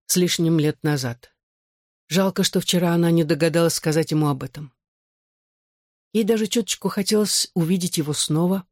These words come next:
Это, конечно, было бы неразумно. Ведь он заявил ей, что не хочет снова падать в то болото, что звалось их прошлым,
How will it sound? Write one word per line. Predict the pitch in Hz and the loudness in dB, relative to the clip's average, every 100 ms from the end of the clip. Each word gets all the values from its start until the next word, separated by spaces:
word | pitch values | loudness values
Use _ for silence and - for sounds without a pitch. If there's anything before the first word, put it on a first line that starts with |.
| _ _ _ _ | _ _ _ _
Это, | - - | -12 -6
конечно, | 156 151 139 151 | -2 0 0 -2
было | 147 151 | 0 0
бы | 147 143 - _ | 0 -2 -6 _
неразумно. | 151 156 151 147 135 131 147 135 - _ _ _ _ | 0 2 2 0 -2 -6 -6 -14 -18 _ _ _ _
Ведь | - 143 | -6 0
он | 147 | 0
заявил | 127 143 147 165 165 | 2 2 2 2 2
ей, | 147 | 0
что | 135 151 | 0 0
не | 147 | -2
хочет | - 170 160 | 0 -2 -2
снова | - 156 147 139 _ _ | -2 -2 -2 -4 _ _
падать | - 156 143 - | -4 -2 -2 -4
в | - | -4
то | 151 | -2
болото, | 143 147 156 135 - _ _ _ | 0 0 0 -2 -8 _ _ _
что | - 156 | -2 -2
звалось | 135 151 156 - | 2 2 2 0
их | 147 - | -4 -2
прошлым, | 151 185 - 196 190 | 0 0 0 0 0